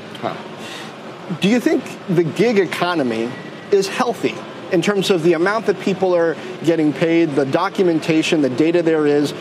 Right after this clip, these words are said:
for prospective contractors on what their costs are gonna be? What needs to be in place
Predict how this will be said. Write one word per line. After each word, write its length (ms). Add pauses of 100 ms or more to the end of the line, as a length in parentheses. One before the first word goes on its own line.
(140)
for 180 (460)
prospective 760 (160)
contractors 800
on 120
what 140
their 120
costs 600
are 180
gonna 220
be? 140
What 240
needs 240
to 100
be 180
in 120
place 420